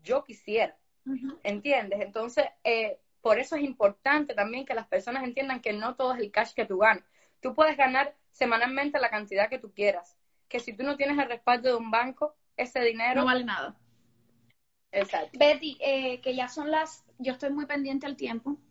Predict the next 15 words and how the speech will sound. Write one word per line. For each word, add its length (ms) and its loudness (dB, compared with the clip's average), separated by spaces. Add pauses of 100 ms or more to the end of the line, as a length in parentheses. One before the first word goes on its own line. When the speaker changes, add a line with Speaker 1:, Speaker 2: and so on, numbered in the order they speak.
(100)
Speaker 2:
porque 340 -2
Speaker 1:
Sí. 420 -16
Speaker 2:
yo 120 10
sé 240 6
que 80 0
tienes 320 0
una 180 -2
presentación 640 -4
ahorita 360 -4 (340)
y 340 -2
no 140 -6
quiero 240 0
que 120 0
andes 240 0
corriendo. 640 -2